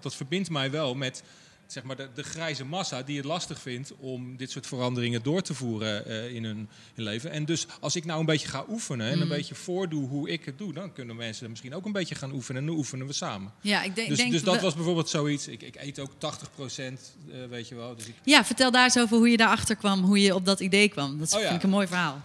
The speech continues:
Speaker 1: Ja, dat is wel een mooi, ja, dat is wel een mooi verhaal. Ja,
Speaker 2: Ja.
Speaker 1: dat is wel een mooi
Speaker 2: Ah, ik
Speaker 1: verhaal.
Speaker 2: leid het even in
Speaker 1: Eh,
Speaker 2: als een mooi verhaal. No pressure.
Speaker 1: Nee, nee, goed. Ik was, eh, ik was op Okinawa in Japan. Dat is een eilandje helemaal in het zuiden van Japan. En, eh, ik kwam heel laat aan, dus ik had ook niet verwacht dat ik heel erg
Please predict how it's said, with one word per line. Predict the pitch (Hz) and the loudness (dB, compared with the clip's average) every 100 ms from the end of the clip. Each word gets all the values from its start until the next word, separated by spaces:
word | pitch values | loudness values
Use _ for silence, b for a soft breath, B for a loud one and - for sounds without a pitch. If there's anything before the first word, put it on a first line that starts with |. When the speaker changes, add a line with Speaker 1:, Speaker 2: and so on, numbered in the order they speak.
| - | -6
Speaker 1:
Ja, | 185 | -4
dat | 160 156 | -4 -6
is | 165 | -4
wel | 160 | -2
een | 160 | 0
mooi, | 160 147 | -2 -2
ja, | 160 | -2
dat | 139 165 | -2 -6
is | - | -8
wel | 110 | -8
een | 123 | -6
mooi | 165 165 | -6 -4
verhaal. | 131 90 95 | -6 -6 -6
Ja, | |
Speaker 2:
Ja. | - | -8
Speaker 1:
dat | 143 160 | -8 -10
is | |
wel | 120 156 | -8 -6
een | 277 | -4
mooi | 320 | -2
Speaker 2:
Ah, | |
ik | 311 | -2
Speaker 1:
verhaal. | 214 | 6
Speaker 2:
leid | 254 254 | 8 8
het | 233 | 6
even | 226 | 4
in | 226 | 8
Speaker 1:
Eh, | 226 | 8
Speaker 2:
als | 202 | 10
een | |
mooi | 214 247 | 10 8
verhaal. | 214 151 135 139 285 233 180 | 6 4 4 0 -4 -4 4
No | 202 | 6
pressure. | 190 135 - 156 B B 220 B B B B _ | 6 2 2 0 B B -14 B B B B _
Speaker 1:
Nee, | 160 180 | 4 6
nee, | 185 160 | 8 6
goed. | 165 | 4
Ik | 151 | 2
was, | 170 156 | 0 2
eh, | 180 | 0
ik | 175 | 0
was | 160 175 | 0 -2
op | 156 | 2
Okinawa | 160 156 147 180 196 185 | 0 2 2 2 2 0
in | 147 | 0
Japan. | 131 156 165 196 | -2 -2 -4 -6
Dat | 139 | -8
is | |
een | 127 123 | -10 -8
eilandje | 143 156 151 | -6 -4 -4
helemaal | 147 143 | -4 -4
in | 131 | -4
het | - | -2
zuiden | 156 147 131 | 0 0 -4
van | 120 | -4
Japan. | 110 147 165 196 | -4 -2 -2 -2
En, | 147 143 | -4 -4
eh, | 135 127 123 120 | -4 -2 -2 -4
ik | 123 | -6
kwam | - 139 | -2 0
heel | 127 139 | 0 0
laat | 117 110 | 0 -2
aan, | 143 156 151 | -2 -2 -2
dus | |
ik | 123 | -4
had | 123 | -4
ook | 120 | -4
niet | 139 | -4
verwacht | 127 120 113 | -4 -4 -4
dat | 123 | -6
ik | 110 | -10
heel | 113 107 | -8 -4
erg | 104 | -6